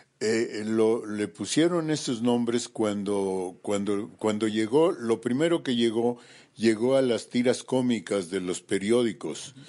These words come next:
que publicaban a-, el, el fin de semana publicaban, eh, tiras cómicas.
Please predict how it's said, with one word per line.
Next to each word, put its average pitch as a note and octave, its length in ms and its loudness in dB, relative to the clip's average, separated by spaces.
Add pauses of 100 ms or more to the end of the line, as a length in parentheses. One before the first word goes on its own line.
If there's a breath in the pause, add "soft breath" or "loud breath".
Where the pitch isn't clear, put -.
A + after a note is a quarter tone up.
(200 loud breath)
que G2+ 140 -6
publicaban G#2 760 0
a-, G#2+ 100 0
el, F#2 380 -4
el E2+ 460 -6
fin A2+ 240 0
de A#2+ 80 2
semana G#2+ 420 -2
publicaban, G2 720 -2
eh, F2 360 -6
tiras G2 320 0
cómicas. G#2+ 600 -2